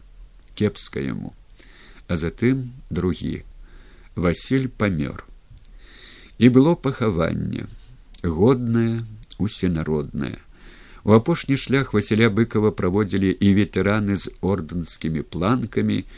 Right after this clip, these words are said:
і сівыя бабулькі, і людзі сярэдняга веку, і мамы з дзецьмі, і многія тысячы юнакоў і дзяўчат, на якіх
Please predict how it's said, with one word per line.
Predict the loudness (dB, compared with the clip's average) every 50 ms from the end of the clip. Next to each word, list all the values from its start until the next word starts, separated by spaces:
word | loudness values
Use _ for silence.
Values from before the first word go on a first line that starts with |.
| -20 -20 -20 -20 -20 -20 -20 -6 0
і | 2 2 2
сівыя | 2 0 0 0 2 4 2 2 2
бабулькі, | 2 0 0 0 0 2 2 2 2 0 0 0 0 0 0 -2 -6 -12 -20 -20 -20 -20 -20 -20 -4 2
і | 4 6
людзі | 6 6 4 4 0
сярэдняга | 0 0 0 2 4 4 4 4 2 2 0 2 4 4 4
веку, | 6 6 4 4 4 2 0 -2 -2 -2 -6 -12 -18 -20 -20 -20 -14 0 4
і | 6 6
мамы | 6 6 4 4 2 2 0 0 -2
з | -2 -4 0
дзецьмі, | 2 2 2 2 0 -4 -6 -4 -2 0 0 -2 -2 0
і | 0 2
многія | 2 4 2 2 2 0 0 0 0 0
тысячы | 0 2 2 2 2 4 2 -2 -4 -2 0 0 0
юнакоў | 0 0 0 -2 0 0 2 2 2
і | 0 0
дзяўчат, | -2 -4 -4 -4 -2 0 2 2 2 0 -4 -10 -20 -20 -20 -20 -20 -20 -20 -20 -20 -20 -18 -4 2
на | 4 6 6 6
якіх | 6 2 0 -2 0